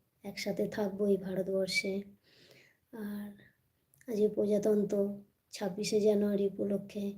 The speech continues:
সকল ভারতবাসীকে আমি আমার আন্তরিক শ্রদ্ধা জানাচ্ছি।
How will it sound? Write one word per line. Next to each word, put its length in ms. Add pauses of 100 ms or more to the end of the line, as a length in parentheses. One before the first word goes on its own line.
(260)
সকল 440
ভারতবাসীকে 1120 (380)
আমি 280
আমার 220
আন্তরিক 580
শ্রদ্ধা 520
জানাচ্ছি। 840